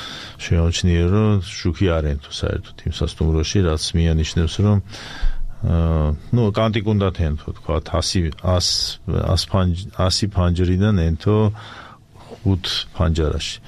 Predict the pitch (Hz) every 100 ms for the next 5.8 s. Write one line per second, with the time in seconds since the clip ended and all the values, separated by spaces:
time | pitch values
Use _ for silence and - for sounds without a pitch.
0 | - 101 101 120 113 107 - 110 - 127
1 | 113 104 101 95 95 92 92 85 90 87
2 | 82 82 76 78 98 92 87 - 82 85
3 | 92 87 - - - - - - 101 87
4 | 85 90 82 78 76 - 101 98 90 -
5 | 90 - 85 80 80 76 82